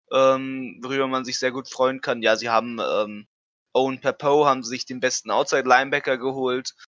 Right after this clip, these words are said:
ähm, aus dem Staate Georgia. Dann haben sie mit Bo Nix absolut, äh, Top-Quarterback,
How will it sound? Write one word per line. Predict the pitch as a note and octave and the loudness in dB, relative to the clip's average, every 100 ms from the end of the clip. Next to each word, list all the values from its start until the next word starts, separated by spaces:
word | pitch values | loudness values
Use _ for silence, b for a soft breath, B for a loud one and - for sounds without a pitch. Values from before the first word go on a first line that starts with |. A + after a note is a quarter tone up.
| _ | _
ähm, | - A2 A2 | 0 0 0
aus | A2 B2+ | -2 -4
dem | B2 | -4
Staate | - B2 C3 | 0 0 0
Georgia. | - A#2+ B2 - A2+ | -2 0 0 0 -2
Dann | A2+ | 0
haben | A#2+ A#2+ | -2 -2
sie | A2+ A#2 A2+ | -4 -4 -2
mit | A#2 - | -6 0
Bo | C#3 C3+ | 2 2
Nix | C3+ C#3 D3 - - | 2 -2 0 -2 2
absolut, | - C#3 - C3+ - | 4 4 -2 -10 -10
äh, | - B2+ | -6 -4
Top-Quarterback, | B2 D#3 - D#3+ D#3 C#3+ C3 C#3 - | -2 -4 0 4 4 4 4 4 0